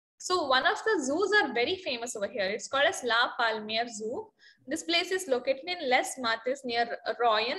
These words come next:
in southwestern France. And it attracts seven hundred thousand visitors each year.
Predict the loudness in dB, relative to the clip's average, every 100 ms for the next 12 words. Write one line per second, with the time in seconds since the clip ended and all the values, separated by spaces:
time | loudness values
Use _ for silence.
0 | -6 -8 0 2 2 2 0 0 -6 -10
1 | -2 0 0 -6 -14 -16 _ _ _ _
2 | _ 0 2 0 0 4 4 2 2 2
3 | 2 -2 -2 -2 -2 2 4 4 2 -2
4 | -2 -2 0 0 0 -8 -8 -6 -6